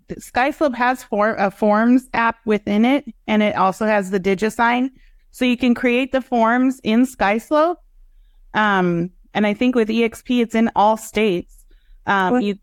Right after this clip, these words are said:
Speaker 1: create the forms in SkySlope and then, um, have 'em go right into signing 'em through DigiSign in SkySlope.
Speaker 2: Okay. Well, I'm over in eastern side of the state, so,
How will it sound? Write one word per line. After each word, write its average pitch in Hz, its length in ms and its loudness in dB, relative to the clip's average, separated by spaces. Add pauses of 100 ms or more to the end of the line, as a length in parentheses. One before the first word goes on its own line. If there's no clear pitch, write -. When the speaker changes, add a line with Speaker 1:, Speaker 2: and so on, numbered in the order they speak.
(300)
Speaker 1:
create 247 260 0
the 247 80 0
forms 247 340 0
in 254 160 2
SkySlope 240 680 -2
and 202 200 2
then, 202 420 0
um, 190 460 0
have 214 260 -4
'em 208 360 -2
go 208 220 0
right 196 220 0
into 220 260 0
signing 214 340 0
'em 214 140 0
through 208 160 -2
DigiSign 190 640 0
in 226 220 2
SkySlope. 208 500 -2 (600)
Speaker 2:
Okay. 180 380 -2 (280)
Well, 226 240 2
I'm 247 200 4
over 226 380 2
in 196 180 0
eastern 220 640 -2
side 226 320 -2
of 214 220 -8
the 220 100 0
state, 220 460 -2
so, 190 420 0